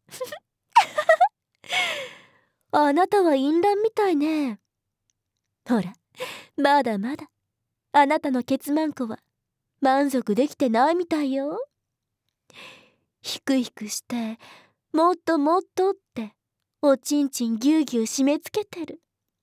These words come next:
<laughs> いいやらしい。ほら、もう一度カウントダウンを始めるわよ。十、九、八、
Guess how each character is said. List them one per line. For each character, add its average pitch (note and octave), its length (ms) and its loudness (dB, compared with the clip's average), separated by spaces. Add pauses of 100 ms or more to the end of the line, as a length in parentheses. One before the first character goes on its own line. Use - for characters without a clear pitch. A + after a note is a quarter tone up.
(200)
<laughs> - 1900 -16
い B3 300 4
い - 20 -4
や G#3 140 -6
ら C4+ 120 -8
し - 220 -4
い。 C5+ 180 -8 (1040)
ほ A#3 140 2
ら、 F#3+ 180 -16 (540)
も C#4 220 4
う D4 80 2
一 C4+ 160 -4
度 C#4+ 100 2
カ C#4 240 2
ウ D4 60 0
ン D4 40 -4
ト D#4 80 -2
ダ E4 140 0
ウ D4+ 60 0
ン A#3 120 0
を G#3 60 -2
始 A3 280 -4
め C4 100 0
る C4+ 100 -4
わ G#3 120 -6
よ。 C4 340 -8 (1300)
十、 G3 380 -2 (1800)
九、 B3 420 0 (1800)
八、 - 580 -4